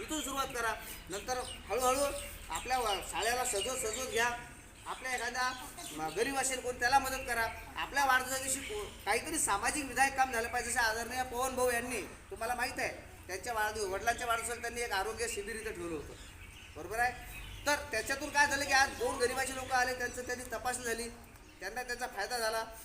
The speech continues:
बाबा आपल्यासारखे उदाहरण आपल्या पुढे आहेत. आपण तेवढं मोठं तर जिंदगीत होऊ शकत नाही, परंतु आपण त्यांचे भक्त होऊ शकतो. इथलं एक उदाहरण घ्या पळसखेडचं, पालवे साहेबांचं, ते पती पत्नी त्यांना ते झोकून दिलेलं आहे.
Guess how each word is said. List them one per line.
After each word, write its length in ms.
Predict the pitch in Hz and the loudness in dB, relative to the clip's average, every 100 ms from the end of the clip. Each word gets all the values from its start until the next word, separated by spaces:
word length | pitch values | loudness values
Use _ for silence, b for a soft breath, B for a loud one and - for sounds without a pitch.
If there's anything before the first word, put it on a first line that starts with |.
| - | -8
बाबा 240 | 165 175 226 | -4 0 0
आपल्यासारखे 440 | 233 233 226 233 | 0 -2 -4 -4
उदाहरण 220 | 220 233 | -2 -2
आपल्या 220 | 233 226 226 | -2 -2 -4
पुढे 160 | 226 | 0
आहेत. 160 | 220 220 - - - | 2 0 -4 -10 -10
आपण 260 | 156 220 226 | -4 0 2
तेवढं 180 | 220 226 | 2 0
मोठं 180 | 226 233 | -2 -2
तर 40 | |
जिंदगीत 380 | 220 214 226 226 | -4 -4 -4 -4
होऊ 140 | 208 226 | -2 0
शकत 320 | 226 220 - | -2 -4 -4
नाही, 200 | 220 220 - - - - | -6 -6 -10 -10 -10 -8
परंतु 240 | 202 214 | -6 -2
आपण 300 | 208 208 233 | 0 0 -4
त्यांचे 200 | 226 220 | -4 -6
भक्त 240 | 185 - 226 | -6 -6 -4
होऊ 160 | 233 | -4
शकतो. 440 | 233 202 220 220 220 - 165 | -4 -6 -6 -6 -6 -10 -8
इथलं 220 | 196 233 | -6 -4
एक 100 | 202 | -4
उदाहरण 260 | 196 226 | -4 -2
घ्या 120 | 226 226 | -2 -2
पळसखेडचं, 600 | 226 226 - 208 233 233 - - B - | -2 -4 -2 -2 -2 -4 -6 -12 B -8
पालवे 240 | 175 190 226 | -4 0 0
साहेबांचं, 500 | 208 214 226 220 226 | 0 0 0 -2 -2
ते 140 | 220 | -2
पती 260 | 214 196 240 | -4 -6 -4
पत्नी 300 | 226 196 233 | -6 -6 -6
त्यांना 280 | 220 214 220 | -4 -4 -2
ते 160 | 220 | -2
झोकून 520 | 208 160 160 165 269 | -2 -4 -6 -8 -6
दिलेलं 240 | 254 240 | -4 0
आहे. 120 | 214 | 0